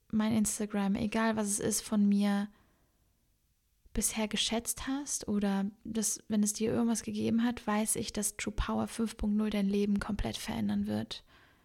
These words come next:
Weil ich weiß, du bist offen für diese Transformation. Und ich sag immer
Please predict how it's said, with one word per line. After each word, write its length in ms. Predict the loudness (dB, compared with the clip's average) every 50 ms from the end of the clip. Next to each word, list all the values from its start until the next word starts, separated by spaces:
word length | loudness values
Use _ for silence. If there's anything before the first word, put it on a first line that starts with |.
| _ _ _ _ _ _ _ _ _ -4
Weil 120 | -2 0
ich 180 | 0 -2 0 0
weiß, 200 | 0 0 0 -4
du 80 | -2
bist 260 | -2 0 0 0 -2 -4
offen 380 | -4 -4 -4 -2 0 0 0
für 140 | 0 0 -2
diese 220 | -2 0 0 0 -2
Transformation. 1080 | -2 -2 -2 -2 -2 0 0 0 0 0 0 -2 -2 0 0 0 2 2 0 0 -2 -6 -18 -20 -20 -20 -20 -20 -20 _ -10 -2
Und 560 | 2 4 6 6 6 6 4 2 -2 -4 -8 _ _ _ _ _ _ _ _ _ _ _ _ _ _ _ _ _ _ _ _ _ _ _ _ _ _ _ _ _ _ _ _ _ _ _ _ _ _ _ _ _ _ _ _ _ _ _ _ _ -4
ich 180 | -4 -2 -2
sag 300 | 0 -2 0 0 0 -2
immer 500 | 0 0 2 4 4 4 2 0 -2 -4